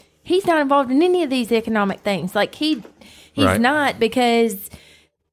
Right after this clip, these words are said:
Speaker 1: well, I mean, he's, he's above it all. And I mean, that's what he's calling us to be, is above it all. And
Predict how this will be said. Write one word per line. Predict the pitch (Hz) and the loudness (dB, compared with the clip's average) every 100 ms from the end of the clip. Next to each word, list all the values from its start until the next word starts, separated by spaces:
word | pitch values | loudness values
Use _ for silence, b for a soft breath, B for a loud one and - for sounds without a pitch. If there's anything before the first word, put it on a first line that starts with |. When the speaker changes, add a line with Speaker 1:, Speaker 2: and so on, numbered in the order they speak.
| - - _ | -20 -20 _
Speaker 1:
well, | 214 240 | -2 2
I | 247 | 4
mean, | 220 202 | 2 2
he's, | 254 240 196 - | -2 -4 -6 -12
he's | 214 226 208 | -6 -4 -2
above | 196 220 311 | 2 2 2
it | 277 | 2
all. | 175 - 208 - _ | 0 -2 -6 -10 _
And | 233 220 | 0 2
I | |
mean, | 220 220 196 | 2 0 0
that's | 202 220 262 | 0 -2 -2
what | |
he's | 240 - | -4 -6
calling | - 285 311 214 | -4 0 2 0
us | - 339 - | 0 0 -2
to | 220 | -4
be, | 185 170 160 - | -4 -6 -8 -4
is | 220 226 | -2 0
above | 214 285 247 | 2 2 0
it | 165 | 0
all. | 98 - - | -4 -6 -4
And | - 220 214 208 208 | 0 0 0 0 -4